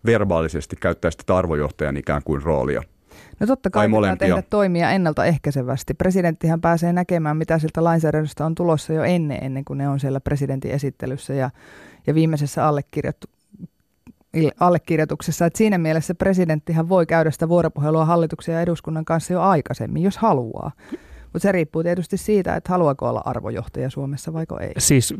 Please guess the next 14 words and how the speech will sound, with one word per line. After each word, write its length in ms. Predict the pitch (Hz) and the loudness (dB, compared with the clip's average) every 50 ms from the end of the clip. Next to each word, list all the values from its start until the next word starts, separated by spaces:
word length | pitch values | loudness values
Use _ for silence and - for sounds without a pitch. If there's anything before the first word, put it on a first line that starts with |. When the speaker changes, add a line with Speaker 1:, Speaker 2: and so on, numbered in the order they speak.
| - - 262 - | -8 -8 -4 2
Speaker 3:
ihan 220 | 78 - 151 165 151 | 4 6 6 6 6
vakavissasiko 960 | 165 175 - 160 120 113 - - - 101 113 110 - - 113 107 104 104 - - 78 | 4 2 2 2 2 2 0 0 -2 2 2 2 4 4 4 4 4 2 0 -2 -4
siis 320 | - - - 101 90 - | -4 0 2 2 2 2
toimisit 420 | - - 110 104 101 95 101 98 - | 2 2 2 4 2 2 0 -2 -2
presidenttinä 640 | - 120 110 107 101 104 95 90 - - 104 95 92 | 0 0 2 4 4 4 4 4 2 0 2 2 4
niin, 180 | 95 95 92 90 | 4 4 4 2
että 240 | 90 - - 98 | 2 2 0 2
vahtaisit 520 | 95 107 101 - - - 92 90 85 - - - - - 131 110 | 2 2 0 0 -2 0 0 0 0 0 -4 -8 -2 -2 2 4
jatkuvasti 880 | 127 123 123 - - - 101 90 87 87 85 - - - - - - - - - - - - - - - - - - | 4 2 2 0 -2 -2 0 2 2 2 0 0 -2 -2 -2 -2 -2 -2 -6 -18 -20 -20 -18 -18 -18 -20 -20 -6 0
eduskunnan 640 | - 113 101 95 87 - - - 92 90 85 85 85 | 0 2 2 2 0 0 0 2 2 2 2 0 0
tai 240 | - 101 98 92 90 - | 2 2 2 2 0 0
itse 240 | - 117 - - 113 | -2 -2 2 2 2
asiassa 160 | 92 95 92 | 2 4 4
hallituksen 580 | 95 101 92 90 82 - - - - 98 87 | 4 4 2 0 0 -2 -2 0 0 0 0